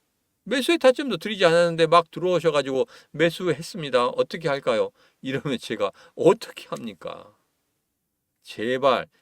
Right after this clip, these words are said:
지금은 자리가 아닙니다. 자리가 나올 때 제가 명확히 말씀드릴 겁니다. 자, 그리고 여기서 매수의 그 말씀을 안 드린 이유가 있습니다. 바로 이겁니다.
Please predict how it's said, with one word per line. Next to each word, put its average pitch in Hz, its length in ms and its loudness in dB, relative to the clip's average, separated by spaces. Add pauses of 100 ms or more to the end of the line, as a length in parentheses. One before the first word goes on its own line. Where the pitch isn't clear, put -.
지금은 165 520 -6
자리가 113 380 -8
아닙니다. 95 440 -14 (360)
자리가 233 500 -2
나올 117 320 -2
때 131 460 -4
제가 110 340 -6
명확히 131 500 2
말씀드릴 117 600 -6
겁니다. 117 460 -4 (1600)
자, 143 260 2
그리고 175 600 0 (400)
여기서 240 360 0
매수의 214 960 0 (140)
그 131 600 -4
말씀을 143 400 0
안 107 180 -6
드린 151 220 -8
이유가 127 260 -2
있습니다. 90 580 -10
바로 160 260 -2
이겁니다. 110 520 -6